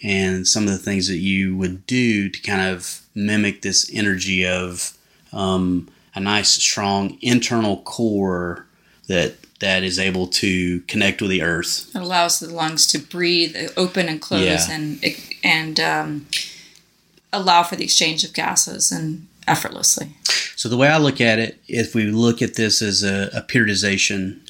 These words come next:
Speaker 1: and you are doing some exercise, um, you could take, uh,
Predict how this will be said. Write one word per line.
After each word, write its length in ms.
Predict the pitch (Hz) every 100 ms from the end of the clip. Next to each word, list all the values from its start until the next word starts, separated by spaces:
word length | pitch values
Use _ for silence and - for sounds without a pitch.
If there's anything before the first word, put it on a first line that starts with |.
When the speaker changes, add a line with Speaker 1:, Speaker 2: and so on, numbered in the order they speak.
| -
Speaker 1:
and 180 | 107 101
you 220 | 101 98
are 180 | 95 95
doing 320 | 92 98 98
some 200 | 95 101
exercise, 1000 | 98 - 98 - 98 95 92 - - - 104
um, 580 | 98 95 92 90 95 - - - _
you 140 | - 110
could 180 | 104 -
take, 640 | 113 107 101 - - - _ -
uh, 460 | 98 95 92 92